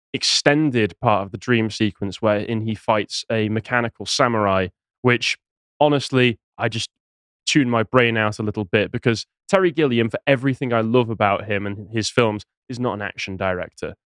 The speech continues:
And so seeing an extended fight sequence between Jonathan Pryce in a clearly very difficult to maneuver in suit,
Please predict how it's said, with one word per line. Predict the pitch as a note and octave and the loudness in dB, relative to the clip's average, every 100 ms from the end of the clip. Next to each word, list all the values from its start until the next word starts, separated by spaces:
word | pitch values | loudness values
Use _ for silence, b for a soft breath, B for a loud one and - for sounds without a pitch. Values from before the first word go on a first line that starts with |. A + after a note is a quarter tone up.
| _ _ | _ _
And | B2 | 0
so | C3 | 2
seeing | A#2 D#3 D3 | 2 2 2
an | C3+ | 2
extended | C3 - C#3 C3+ A#2 | 0 0 0 0 0
fight | - A#2+ F#2+ | 2 0 0
sequence | - A2 - G#2+ - | -4 -4 -2 -4 -6
between | A2 - A#2+ A2+ A2 - _ _ _ _ | -6 0 2 2 -2 -8 _ _ _ _
Jonathan | - D3 C#3+ C3+ | 0 2 0 -4
Pryce | A2+ - B2 A2+ - - - | -2 2 2 2 -2 -6 -2
in | A#2 | 0
a | A2 - | 0 -2
clearly | - D#3 D3 C3 B2 A2+ - _ - | 0 2 4 4 2 0 -4 _ -2
very | C3+ C3+ B2+ | 2 2 0
difficult | C#3+ - B2+ C3+ - | -4 -4 -4 -4 -2
to | B2+ | 0
maneuver | A#2+ B2 B2+ A#2 A#2 | 2 2 2 0 -2
in | A2 G#2+ | -2 -4
suit, | - - A#2 G2 - | -2 0 0 -2 -10